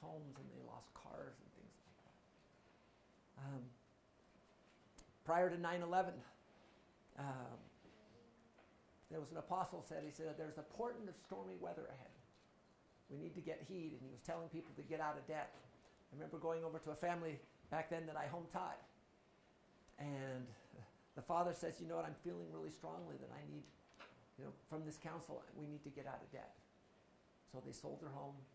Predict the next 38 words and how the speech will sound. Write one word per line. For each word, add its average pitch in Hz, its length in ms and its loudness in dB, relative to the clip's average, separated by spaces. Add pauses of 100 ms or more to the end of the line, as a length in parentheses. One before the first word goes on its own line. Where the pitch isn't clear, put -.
(680)
they 120 80 -6
downsized. 123 720 -4 (320)
It - 560 -14
was 131 80 -4
not 147 160 2
an 156 160 0
easy 151 240 -4
time. 151 240 -4 (1400)
But 117 160 -10
two 156 80 2
years 147 240 0
later, 151 320 0 (880)
when 131 80 -2
nine 143 160 -2
eleven 147 320 0
hit, 143 320 0
he 143 160 -8
did 147 160 -2 (160)
international 151 560 -2
consulting, 143 640 -4
and 135 80 -8
his 127 80 -10 (240)
business 151 320 -2
dropped 139 240 0
by 131 80 0
seventy 151 400 -2
percent 143 480 -6
that 135 240 -4
year 113 240 -8 (480)
and 117 80 -8 (160)
forty 147 240 -2
percent 127 400 -8
the 107 80 -12
next 104 320 -12
year. 85 160 -14 (1040)
And 123 80 -10
if 117 80 -10
he 131 80 -2